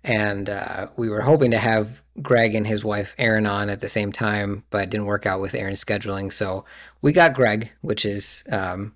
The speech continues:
you know, we got one of two, which is always great. You know, we'll, we'll take what we can get, obviously. And, and Greg was great to speak to because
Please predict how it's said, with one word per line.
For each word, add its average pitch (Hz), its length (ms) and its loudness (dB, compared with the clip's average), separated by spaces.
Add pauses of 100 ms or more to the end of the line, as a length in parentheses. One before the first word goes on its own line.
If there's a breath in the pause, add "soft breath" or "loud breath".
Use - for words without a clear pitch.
you 120 100 -4
know, 98 160 -4
we 120 120 -4
got 113 160 0
one 117 120 2
of 110 80 -2
two, 98 280 -4 (300 loud breath)
which 113 140 0
is 107 100 -2
always 98 220 0
great. 98 400 -4
You 113 80 -4
know, 92 140 -6
we'll, - 180 -6
we'll 107 100 -6
take 101 360 -6
what 104 180 -6
we 98 140 -4
can 98 100 -6
get, 101 380 0
obviously. 104 500 -4
And, 104 180 -8 (360 loud breath)
and 117 360 4 (360)
Greg 143 260 8
was 139 140 8
great 135 200 6
to - 60 -6
speak 135 240 0
to 135 140 4
because 113 580 2